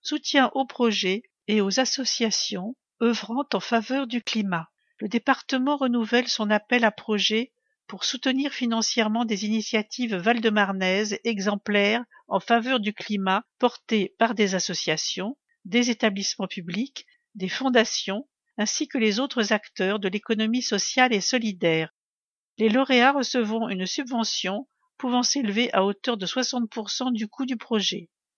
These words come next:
Par ailleurs, afin d'encourager plus précisément les associations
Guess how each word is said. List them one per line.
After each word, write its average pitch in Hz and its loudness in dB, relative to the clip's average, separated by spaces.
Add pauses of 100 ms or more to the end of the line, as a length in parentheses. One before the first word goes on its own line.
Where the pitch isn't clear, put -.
(280)
Par 175 2
ailleurs, 262 2 (360)
afin - 0
d'encourager 220 2
plus - 0
précisément 214 0
les 170 -6
associations 202 -4